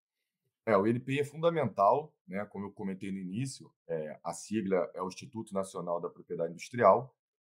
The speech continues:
que é o responsável, e aí ele tá falando de propriedade industrial, tá? A propriedade industrial é uma parte desse mundo da propriedade intelectual, então o I N P I atua diretamente com as marcas, patentes, desenhos industriais,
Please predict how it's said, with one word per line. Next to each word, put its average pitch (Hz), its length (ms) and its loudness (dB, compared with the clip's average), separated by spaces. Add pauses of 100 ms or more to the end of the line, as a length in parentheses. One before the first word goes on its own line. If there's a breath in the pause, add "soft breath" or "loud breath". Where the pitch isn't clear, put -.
que 113 140 6
é 117 80 12
o 123 60 10
responsável, 131 840 2
e 107 100 0
aí 107 60 2
ele 127 100 -2
tá 135 100 -6
falando 120 220 -6
de 127 60 -16
propriedade 117 480 -2
industrial, 131 840 6
tá? - 60 -20
A - 40 -20
propriedade 101 340 -2
industrial 110 640 6 (260)
é 107 60 0
uma 117 140 8
parte 156 540 2
desse 139 240 -6
mundo 139 340 -4
da 143 100 2
propriedade 117 580 -4
intelectual, 117 760 4 (260)
então 110 180 0
o 107 60 0
I 113 60 2
N 113 100 -2
P 110 180 -6
I 117 60 4
atua 107 300 -2
diretamente 113 720 -4 (340)
com 110 80 2
as 104 140 4
marcas, 113 480 4
patentes, 110 460 -2
desenhos 101 320 -10
industriais, 95 840 2